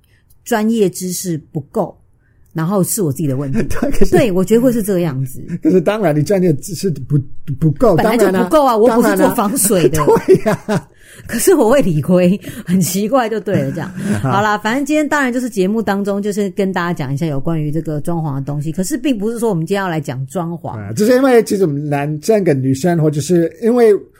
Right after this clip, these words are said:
Speaker 2: 我，我相信很多人在这边听，你应该是一个台湾的女生，然后你交给，你，你是跟一个外国人在一起，我觉得，或者是你只是亚洲女生跟一个外国人在一起，我觉得很多应该也是这样子的。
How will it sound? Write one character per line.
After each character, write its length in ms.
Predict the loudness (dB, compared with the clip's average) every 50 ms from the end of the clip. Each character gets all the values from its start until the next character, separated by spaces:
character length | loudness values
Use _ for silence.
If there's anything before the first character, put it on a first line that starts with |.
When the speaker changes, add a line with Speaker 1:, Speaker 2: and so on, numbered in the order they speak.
| _
Speaker 2:
我， 100 | 0 0 2 4
我 100 | 4 4
相 220 | 4 4 0 0
信 120 | 2 2 4
很 120 | 4 4
多 200 | 6 6 6 4 2 0 -6 _ -20 -18 -18 -8 -2
人 340 | 0 2 2 2 0 -2 -2
在 160 | 0 2 2
这 80 | 4 4
边 160 | 4 4 2
听， 240 | 2 2 0 -2 -2 -4 -4
你 160 | -2 -2 -2
应 120 | -2 -2 -2
该 140 | -2 -2
是 140 | 0 0 0
一 40 | 0
个 160 | 0 0 -2
台 140 | -2 -2 -2
湾 140 | 0 0 0
的 60 | 0
女 160 | -2 -2 -4 -4
生， 200 | -4 -4 -4 -4 -4
然 160 | -6 -6 -6
后 60 | -4
你 180 | -4 -2 -4 -4 -6 -8 _
交 260 | -4 -4 -4 -4 -6
给， 180 | -8 -8 -6 -6
你， 340 | -6 -6 -6 -6 0 2 2
你 60 | 2
是 120 | 2 0 -2
跟 340 | 0 0 0 0 0 0
一 60 | -2 -2
个 220 | -2 -2 -2 -2
外 180 | -2 -4 -6 -6
国 240 | -6 -6 -6 -6 -8
人 200 | -10 -12 -14 -14 -8 -6
在 180 | -6 -4 -4
一 120 | -2 -4 -4
起， 160 | -4 -2 -2
我 80 | 0 0
觉 100 | 0 0
得， 80 | -2 -6 -12 -20 -2 2
或 100 | 2 2
者 120 | 2 2
是 160 | 4 4 4
你 120 | 4 4 2
只 120 | 0 -2
是 300 | 0 2 2 2 2 0 -4 -10 _ _ _
亚 180 | 0 0 2 2
洲 220 | 2 2 4 4
女 160 | 4 4 4
生 360 | 4 4 4 4 4 2 2 0
跟 280 | 0 0 0 0 -2 -2
一 120 | 0 0
个 240 | 2 2 2 2 2
外 180 | 0 0 0 2
国 160 | 2 2 2
人 120 | 0 0
在 180 | -2 -4 -4 -4
一 80 | -4 -6
起， 200 | -6 -8 -8 -6
我 140 | -6 -4
觉 100 | -4 -2
得 120 | -2 -2 -2
很 120 | -4 -4 -2
多 320 | -2 -2 0 -2 -2 -6 -8 -10 -8
应 100 | -6 -4
该 120 | -4 -4 -6
也 140 | -6 -8
是 140 | -10 -10 -8
这 100 | -6 -6
样 160 | -6 -6 -8
子 180 | -4 -2 0 2
的。 80 | 2